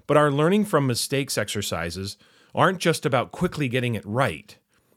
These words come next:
Sure, that's part of it. But part of it is also marinating in our wrong to examine both what I could have done differently or even examine myself as a learner to uncover my own strengths and areas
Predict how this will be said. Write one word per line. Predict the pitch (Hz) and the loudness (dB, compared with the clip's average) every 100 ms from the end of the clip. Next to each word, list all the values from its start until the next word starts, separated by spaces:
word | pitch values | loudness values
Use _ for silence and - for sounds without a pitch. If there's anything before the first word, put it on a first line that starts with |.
| _ | _
Sure, | - - 175 117 | -6 2 4 4
that's | 123 - | 2 -2
part | - 185 | -2 0
of | 107 | 0
it. | 71 - _ _ _ _ _ _ _ | -6 -14 _ _ _ _ _ _ _
But | 143 123 | -6 2
part | - 247 | 4 4
of | 233 | 2
it | 196 | -2
is | 147 127 - | -4 -6 -4
also | 139 165 - 127 | -2 0 2 2
marinating | 107 117 135 170 147 107 101 104 | 2 2 4 4 4 2 0 -2
in | 107 | -2
our | 107 101 | 0 0
wrong | 98 135 110 73 69 - _ _ _ _ | 2 0 0 -4 -10 -18 _ _ _ _
to | - 143 | -2 0
examine | 127 107 151 175 143 117 | 0 2 2 4 4 4
both | 120 117 110 - _ | 4 2 0 -10 _
what | 104 120 | 0 2
I | 127 170 | 2 2
could | 170 | 0
have | 135 104 | -4 -4
done | 110 98 | -4 -4
differently | 87 - 82 78 82 101 _ _ | -8 -10 -12 -10 -10 -12 _ _
or | - 127 127 123 | 0 4 6 4
even | 135 139 | 0 0
examine | 139 107 123 127 120 | 0 0 0 0 0
myself | 104 104 - 110 | 0 0 -2 -2
as | 107 | -2
a | 117 | -2
learner | 139 196 120 67 - _ _ | 0 2 2 -2 -10 _ _
to | - - | -6 -2
uncover | 135 131 131 120 | -2 -2 0 0
my | 117 110 | 2 2
own | 117 | 0
strengths | 135 - 113 101 107 - - | -2 -2 0 0 -4 -10 -8
and | 110 | -6
areas | - 107 104 101 - | -4 -2 -2 -4 -8